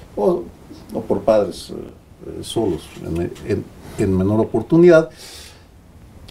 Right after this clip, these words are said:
Y el desenlace de esa telenovela en diciembre del dos mil nueve es extraordinario.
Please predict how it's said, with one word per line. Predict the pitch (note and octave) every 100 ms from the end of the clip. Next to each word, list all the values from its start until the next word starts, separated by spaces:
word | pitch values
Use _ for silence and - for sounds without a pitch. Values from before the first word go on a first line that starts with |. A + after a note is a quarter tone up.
| -
Y | C#3+ C#3+
el | E3
desenlace | D#3+ D3 C3+ B2+ C#3 G3 F#3+
de | E3
esa | E3+ F3
telenovela | D#3+ B2+ A#2 G#2 A#2 E3+ F3+
en |
diciembre | B2 G2 D3 F#3 F#3
del | C3
dos | G#2 G2
mil | C3+
nueve | C#3+ C#3+
es | F3+
extraordinario. | E3+ - - G2+ E2+ D#2 F2+ G3+ A3 C3+